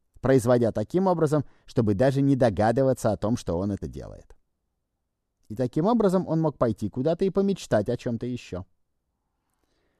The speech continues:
Вы когда-нибудь знали рабочих, бравшихся лишь за такую работу, на которой они могли посидеть и помечтать? А? Что ж, он полностью поставил выполнение работы на автомат.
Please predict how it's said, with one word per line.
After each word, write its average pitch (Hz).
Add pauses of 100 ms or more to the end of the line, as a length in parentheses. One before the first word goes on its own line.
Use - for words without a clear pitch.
(400)
Вы 92
когда-нибудь 82
знали 123
рабочих, 156 (120)
бравшихся 98
лишь 104
за 98
такую 95
работу, 92 (720)
на 104
которой 95
они 87
могли 87
посидеть 98
и -
помечтать? 87 (600)
А? 147 (1900)
Что -
ж, 104
он 101
полностью 147
поставил 110
выполнение 107
работы 110
на 104
автомат. 101